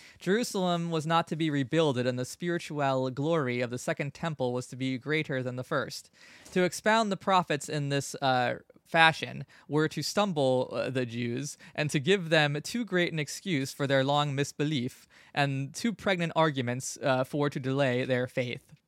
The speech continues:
So that's probably true that, like, probably, uh, it seems like it would actually, having their own sovereign national home would probably delay that from happening.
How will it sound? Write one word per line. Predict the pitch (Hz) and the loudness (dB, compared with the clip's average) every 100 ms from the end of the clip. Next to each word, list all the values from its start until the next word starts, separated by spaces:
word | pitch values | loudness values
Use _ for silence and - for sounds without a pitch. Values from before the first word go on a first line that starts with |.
| _ _ - | _ _ -10
So | - 127 123 120 120 - | 0 2 4 2 -2 -6
that's | 135 - | -8 0
probably | 156 160 143 | 2 4 2
true | - 160 123 135 | 4 4 2 -2
that, | - 131 127 | 0 2 4
like, | 127 123 - - - | 2 0 -10 -10 0
probably, | 135 131 127 123 123 127 - 139 | 2 2 2 2 2 -2 -6 -4
uh, | 123 127 | -2 0
it | 131 - - 127 | -2 -2 -4 -8
seems | - - 147 135 127 | -6 -4 -4 -4 -2
like | 131 135 | -2 -2
it | 127 | -2
would | 127 127 | -2 -2
actually, | 120 127 - 131 127 131 - - | -2 -4 -4 -6 -6 -6 -10 -2
having | - 135 135 127 | 2 2 2 -4
their | 123 | -4
own | 127 127 123 | -6 -6 -8
sovereign | - 131 123 131 127 127 123 | -4 -2 -2 -4 -6 -8 -6
national | 131 127 127 127 135 | -2 -2 -4 -8 -6
home | 131 131 131 127 | -6 -6 -6 -4
would | 131 127 | -6 -4
probably | 131 127 123 127 127 127 - - - | -4 -2 -4 -6 -6 -6 -8 -8 -6
delay | 131 120 120 135 185 | -6 -4 -4 -2 -2
that | 202 208 240 262 - _ - | -2 -2 -2 -4 -8 _ -12
from | 233 247 | -10 -4
happening. | 247 262 285 294 285 | -4 -4 -8 -12 -14